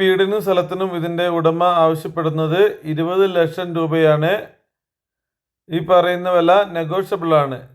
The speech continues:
ചെറിയൊരു കുടുംബത്തിന് താമസിക്കുവാൻ അനുയോജ്യമായിട്ടുള്ള വീട് തന്നെയാണിത്. ഈ വീട്ടിൽ മൂന്ന് ബെഡ്റൂമുകളുണ്ട്. ഇത് ഒന്നാമത്തെ ബെഡ്റൂം, ഇത് രണ്ടാമത്തെ ബെഡ്റൂം. വാർപ്പ് വീടാണ്,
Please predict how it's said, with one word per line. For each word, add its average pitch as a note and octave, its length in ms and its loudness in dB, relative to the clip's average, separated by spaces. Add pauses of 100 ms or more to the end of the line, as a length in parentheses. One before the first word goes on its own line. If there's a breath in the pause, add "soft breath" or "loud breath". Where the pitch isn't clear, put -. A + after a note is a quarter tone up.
(100)
ചെറിയൊരു F#3 480 0
കുടുംബത്തിന് E3 500 -4 (140)
താമസിക്കുവാൻ E3 840 -2
അനുയോജ്യമായിട്ടുള്ള E3 840 -2 (140)
വീട് D#3+ 260 0
തന്നെയാണിത്. E3+ 580 0 (3250)
ഈ E3+ 120 2
വീട്ടിൽ F#3 240 -2 (140)
മൂന്ന് F3 300 0
ബെഡ്റൂമുകളുണ്ട്. F3 800 0 (360)
ഇത് D3+ 160 -8
ഒന്നാമത്തെ E3 460 -2
ബെഡ്റൂം, D#3+ 360 -2 (280)
ഇത് D#3 100 -4 (100)
രണ്ടാമത്തെ E3 500 0
ബെഡ്റൂം. D#3 340 0 (1040)
വാർപ്പ് D#3+ 440 2
വീടാണ്, E3+ 420 2